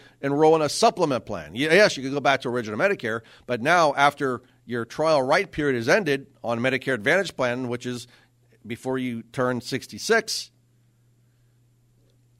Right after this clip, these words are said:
you can switch to a supplement plan during that trial right period, but after that, without no questions. Now, after that, now after you turn sixty-six, and if you wanna go on a supplement plan,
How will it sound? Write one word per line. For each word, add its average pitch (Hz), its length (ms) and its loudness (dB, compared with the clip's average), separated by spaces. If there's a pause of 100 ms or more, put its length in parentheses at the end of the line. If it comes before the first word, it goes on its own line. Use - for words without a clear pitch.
(140)
you 139 120 -4
can 139 160 -4
switch - 380 -2
to 156 140 -2
a - 40 -4
supplement 175 540 -2
plan 127 300 -2
during 131 280 -2
that 131 160 -6
trial 117 320 -4
right 120 300 -6
period, 165 300 -2
but 110 100 -4
after 131 300 -2
that, 160 300 2
without 131 320 0
no 131 140 -4
questions. 127 540 -8 (220)
Now, 107 160 0
after 123 300 2
that, 160 240 4
now 117 180 0
after 131 200 2
you 120 100 -8
turn 131 220 -4
sixty-six, - 800 -4 (800)
and 127 60 -6
if 127 100 -8
you 135 100 -2
wanna 151 180 2
go 160 220 4
on 190 80 6
a 180 80 0
supplement 170 600 2
plan, 143 480 0